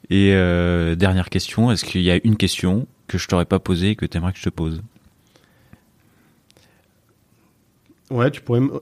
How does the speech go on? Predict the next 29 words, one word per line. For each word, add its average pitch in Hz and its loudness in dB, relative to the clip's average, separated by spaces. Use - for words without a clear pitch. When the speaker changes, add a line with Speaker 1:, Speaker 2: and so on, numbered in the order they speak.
Speaker 2:
pourquoi - -2
t'aimes 131 2
travailler 120 2
dans 117 2
le, 101 2
dans 117 -2
les 110 0
scale-up ? 113 -2
Qu'est-ce - 0
qui 127 -14
te - -2
fait 127 4
lever 123 6
le 120 4
matin ? 117 2
Speaker 1:
Eh 110 4
bah, 98 4
eh 85 -2
bah, 92 0
du 90 -6
coup, 160 0
allons-y. 101 0
Qu'est-ce - -4
qui 113 -4
fait 135 -2
que 107 -2
depuis, 104 0
euh, 92 4
Cdiscount, 107 0